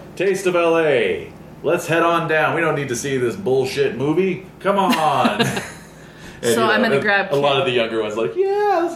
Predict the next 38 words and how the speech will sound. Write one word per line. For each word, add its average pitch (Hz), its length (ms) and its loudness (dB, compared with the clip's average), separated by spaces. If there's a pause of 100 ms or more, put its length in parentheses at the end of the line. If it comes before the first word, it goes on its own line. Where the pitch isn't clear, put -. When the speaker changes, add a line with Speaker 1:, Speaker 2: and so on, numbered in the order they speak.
Speaker 1:
this 214 100 -14
is, - 60 -18
Jack, 359 340 -2
you're 392 120 2
the 277 160 -6
best, 381 440 0
man." 330 840 0
Speaker 2:
<laughs> - 20 2 (140)
Speaker 1:
It's - 100 -6
like, - 180 2 (260)
"All 185 320 2
the, - 140 -6
all 170 280 0
the 165 60 -8
Vitte's 170 400 0
on 170 160 -2
me 170 120 0
tonight, 160 380 0
kids. 165 380 -4
Let's 180 240 -4
do 170 260 2
it." - 220 -2 (160)
Speaker 2:
All 214 60 -2
right, 180 360 -2
so 202 420 0
I'm 208 200 0
gonna 226 160 -2
grab 180 280 0
Karen. 160 580 -4 (140)
Speaker 1:
All 98 100 -2
right. 82 420 -2
Speaker 2:
We 208 120 -4
gotta 190 200 0
get 175 120 -6
outta 165 200 -4
here. 170 340 -8
Speaker 1:
Mm-hmm. 98 520 -2
Speaker 2:
Now. 160 320 0